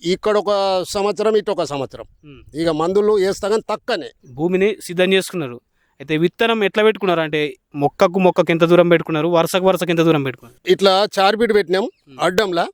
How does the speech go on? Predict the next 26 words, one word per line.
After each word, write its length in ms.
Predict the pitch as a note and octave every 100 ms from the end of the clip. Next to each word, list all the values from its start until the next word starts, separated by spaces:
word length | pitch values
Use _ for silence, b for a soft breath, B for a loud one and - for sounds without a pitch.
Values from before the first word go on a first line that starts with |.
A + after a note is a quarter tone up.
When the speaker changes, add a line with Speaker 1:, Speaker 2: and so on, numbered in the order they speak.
| _
Speaker 2:
మ్మ్. 120 | C3 B2 b -
Speaker 1:
ఇట్లా 200 | - F#3+
పొడులా 420 | D#3+ G3+ A3 A#3
Speaker 2:
మ్మ్. 520 | C#4+ - _ _ B2 A#2
Speaker 1:
దేడు 280 | D#3+ G#3 A3+
ఫీట్కి 240 | A3+ G#3+
ఒకటి, 480 | G#3 G#3 F#3+ G3 G3 _
Speaker 2:
మ్మ్. 140 | C3 A#2+
Speaker 1:
దో 160 | F3+ G#3
ఫీట్కి 240 | G#3 G3
ఒకటి, 460 | G3+ G3+ G3 G3+ G3 -
ఆడు 280 | D3 F#3+ G#3
పిల్లలతోటి 540 | F#3+ G#3+ G#3+ G#3+ G#3
వేపిస్తే 420 | G#3 G3 - A3+
Speaker 2:
మ్మ్. 380 | F#3 _ _ E3+
Speaker 1:
ఒకటి 180 | F3 F#3+
దో 180 | E3 G#3+
ఫీట్ 180 | G#3+ G#3+
పడ్డది, 300 | G#3 G#3+ A3+
ఒకటి 200 | A3+ G3+
దేడు 220 | B3+ G3
ఫీట్ 140 | F#3+
పడ్డది. 360 | D#3 C3 B2 A2+ _
Speaker 2:
మ్మ్. 120 | C3+ C3
మొత్తం 240 | D#3+ E3
కూలీల 300 | - F#3+ F#3+